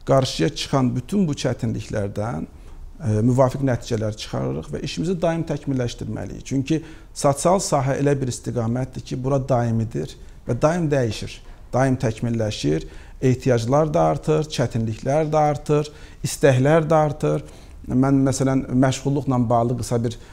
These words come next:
e, rəqəm səsləndirim. Əgər biz on səkkizinci ildə məşğulluq proqramları üçün, e, elanlar verəndə cəmi dörd-beş min insanın marağını görürdüksə, onları cəlb edə bilirdiksə, artıq bu il,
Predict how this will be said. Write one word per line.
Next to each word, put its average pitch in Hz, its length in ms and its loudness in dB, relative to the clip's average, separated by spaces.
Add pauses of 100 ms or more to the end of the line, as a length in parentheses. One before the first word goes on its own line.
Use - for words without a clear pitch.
(200)
e, 110 120 -2 (120)
rəqəm 123 380 4 (100)
səsləndirim. 113 640 0
Əgər 135 280 4
biz 139 180 0 (300)
on 139 120 4
səkkizinci 139 680 2
ildə 123 300 2 (360)
məşğulluq 135 560 2
proqramları 123 680 2
üçün, 123 360 -4
e, 117 240 -2
elanlar 123 480 2
verəndə 113 540 0 (300)
cəmi 131 400 4 (520)
dörd-beş 135 500 2
min 117 200 2
insanın 117 320 2
marağını 101 440 0
görürdüksə, 101 840 -4
onları 117 400 0
cəlb 101 240 -2
edə 95 160 -4
bilirdiksə, 107 680 -4 (460)
artıq 123 500 -2 (400)
bu 127 340 4
il, 151 240 4